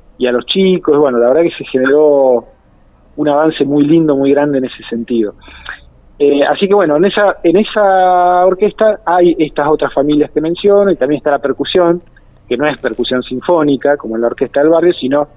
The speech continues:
que es percusión latinoamericana, ¿no? Distinta. Eh, así que bueno, y después están los coros, tanto en San Benito como en las otras sedes, eh, que son coros infantiles,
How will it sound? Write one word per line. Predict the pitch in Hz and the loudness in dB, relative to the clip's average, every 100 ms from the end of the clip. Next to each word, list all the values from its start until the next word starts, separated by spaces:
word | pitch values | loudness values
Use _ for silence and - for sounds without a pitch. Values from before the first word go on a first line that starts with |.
| - - | -12 -8
que | |
es | 123 | -6
percusión | 147 127 120 139 135 | -4 -4 -2 0 0
latinoamericana, | 123 123 120 113 113 110 101 | -2 -2 -4 -4 -4 -8 -10
¿no? | 107 123 | -10 -8
Distinta. | 110 - 120 101 - _ - - - - - - | -8 -10 -14 -14 -20 _ -20 -20 -20 -20 -18 -2
Eh, | 135 131 123 123 120 120 120 120 117 - - | 2 4 4 2 2 2 0 -2 -6 -14 -18
así | - | -8
que | - | 0
bueno, | 269 247 175 | 2 4 2
y | |
después | 185 294 | 2 0
están | 277 285 | 0 -2
los | 214 | 0
coros, | - 254 220 240 240 - - - - - - - - - - | 0 2 4 2 -2 -10 -20 -20 -20 -20 -20 -20 -20 -12 -4
tanto | 190 185 | -2 0
en | 175 | -2
San | 175 170 | 0 0
Benito | 180 220 220 226 226 233 233 | 2 2 2 2 2 2 2
como | 160 143 135 135 | -2 2 0 2
en | |
las | 135 - | 0 -2
otras | 170 170 - | -4 -4 -2
sedes, | 208 208 208 202 - - - - - - - | 2 4 4 0 -6 -20 -20 -20 -20 -20 -6
eh, | 139 131 127 123 123 | 0 2 2 0 -2
que | 135 | -6
son | - 143 | -8 -4
coros | 151 143 131 127 120 - - - - - - | 0 2 4 2 0 -4 -14 -16 -18 -20 -18
infantiles, | - - 135 131 190 190 | -14 -6 -6 -2 0 0